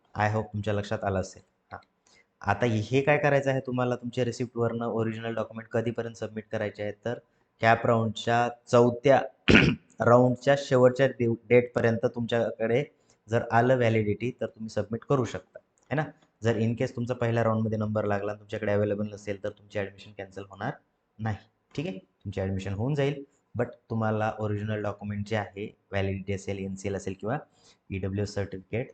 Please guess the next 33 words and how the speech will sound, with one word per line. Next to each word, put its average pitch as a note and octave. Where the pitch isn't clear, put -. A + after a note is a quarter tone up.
तर G#2
ते C3+
तुम्हाला G2
कॅप G#2+
राउंडच्या G#2
लास्ट A#2
डेटच्या G#2
अगोदरपर्यंत G2+
सबमिट F#2
करायचं F#2
आहे, -
ठीक F3+
आहे? F#3
चला, F2
ओके, G2
हे G#2+
तर B2
झालं. B2+
आता G2+
सर D3+
पुढे C#3
नेमकं C#3
करायचं B2
काय? A2+
आता G2+
फ्रीज C3
आणि C3+
नॉट C3
फ्रीज C3
कधी B2+
करायचं? A2+
या C3
ठिकाणी A2+